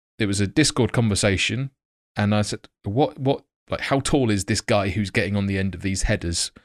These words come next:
or these long balls from the goalkeeper?" And he was six-foot-four, and he was a defensive midfielder, but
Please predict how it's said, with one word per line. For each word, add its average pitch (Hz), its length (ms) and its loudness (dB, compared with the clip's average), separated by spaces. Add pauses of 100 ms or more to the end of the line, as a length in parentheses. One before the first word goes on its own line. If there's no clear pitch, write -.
(200)
or 90 80 -2
these 90 220 -2
long 107 180 2
balls 98 300 0
from 98 220 -2
the 92 80 0
goalkeeper?" 110 580 0 (400)
And 92 140 -4
he 98 80 0
was 95 140 0
six-foot-four, 107 920 -2
and 113 100 2
he 113 40 4
was 104 100 2
a 101 40 -2
defensive 113 400 0
midfielder, 104 360 0
but - 220 -8